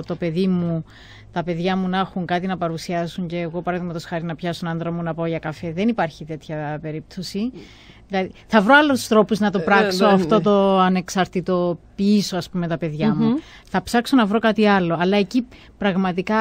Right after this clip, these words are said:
Speaker 1: αισθάνομαι και εγώ πάρα πολύ καλά
Speaker 2: Εδώ, εδώ
Speaker 1: και
Speaker 2: σημαντικό
Speaker 1: νιώθω
Speaker 2: είναι
Speaker 1: ότι είναι χρέος μου.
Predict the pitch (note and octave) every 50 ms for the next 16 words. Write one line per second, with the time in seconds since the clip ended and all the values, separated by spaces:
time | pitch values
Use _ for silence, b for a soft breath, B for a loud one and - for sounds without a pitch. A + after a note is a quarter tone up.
0 | A3 - - - - A3 A3 A3 A#3 B3 A3 G#3+ F#3 F#3+ F#3 F#3 G#3 G#3+ G#3+ F3
1 | F#3+ F3 E3+ - - E3+ D#3+ E3 E3 F3 F#3 G#3+ B3+ D4+ - - F#3+ F#3 G3+ G#3
2 | - - A3 A3 A#3 G#3 G#3 A3+ A#3+ G#3+ G#3+ C4+ B3+ B3 A#3+ C4+ B3+ B3+ B3+ B3+
3 | B3 - - A#3 A#3+ A3+ G#3+ F3+ D3+ D#3 E3+